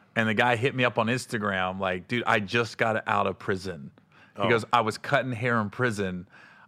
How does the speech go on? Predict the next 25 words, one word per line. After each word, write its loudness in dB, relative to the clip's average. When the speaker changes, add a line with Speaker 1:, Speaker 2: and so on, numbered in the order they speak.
Speaker 1:
Uh, 6
this -2
guy's 4
gonna 2
invest 2
in 0
a 0
barbershop 2
with -4
me, -4
but 0
he 0
wants 0
to -6
see -2
<laughs> -
some -2
of 0
my 4
work." 2
Speaker 2:
Right. -2
Speaker 1:
So 4
I 0
was 0
like, -2